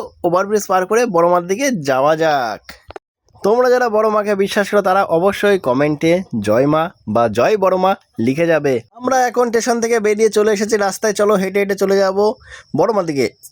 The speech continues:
এই তো মাঝে একটা ঠাকুর পেয়ে গেছি, চলো দেখে আসি প্যান্ডেলটা কত সুন্দর হয়েছে বা ঠাকুরটা কত সুন্দর হয়েছে। আমার তো প্যান্ডেলটা দেখে খুবই ভালো লেগেছে, তোমাদের কেমন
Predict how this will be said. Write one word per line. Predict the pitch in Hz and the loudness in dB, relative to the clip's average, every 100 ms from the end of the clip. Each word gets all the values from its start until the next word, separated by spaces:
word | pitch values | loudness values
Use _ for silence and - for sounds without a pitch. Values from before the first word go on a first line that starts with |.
| _ - | _ -2
এই | 262 320 | -2 2
তো | 160 131 | 0 2
মাঝে | 139 143 175 | 0 -2 -4
একটা | 202 180 | -6 -6
ঠাকুর | 165 202 | -2 0
পেয়ে | 220 175 | 0 0
গেছি, | 117 196 349 - - _ _ _ _ 147 147 | -2 -4 -4 -8 -20 _ _ _ _ -8 -2
চলো | 214 233 | -2 0
দেখে | 185 196 | -2 -2
আসি | 190 208 | -2 -4
প্যান্ডেলটা | 196 143 135 147 165 170 160 | -4 -4 -4 -2 0 0 -2
কত | 139 143 | -4 -4
সুন্দর | - 190 175 | -2 0 2
হয়েছে | 180 170 175 | 2 2 0
বা | 165 | 0
ঠাকুরটা | 156 165 170 175 | -2 -8 -4 -2
কত | 165 165 | -2 -4
সুন্দর | 160 160 151 | -2 0 0
হয়েছে। | 143 120 110 - - - - - | -2 -2 -6 -6 -20 -20 -16 -6
আমার | 214 262 - | -2 -2 -2
তো | 233 | -4
প্যান্ডেলটা | 214 190 202 208 | -2 0 0 0
দেখে | 202 208 | 0 0
খুবই | - 202 240 175 | -2 -2 0 0
ভালো | 151 139 | 0 2
লেগেছে, | 131 131 214 | 0 -2 -2
তোমাদের | 254 240 185 | 0 0 0
কেমন | 170 165 | 0 2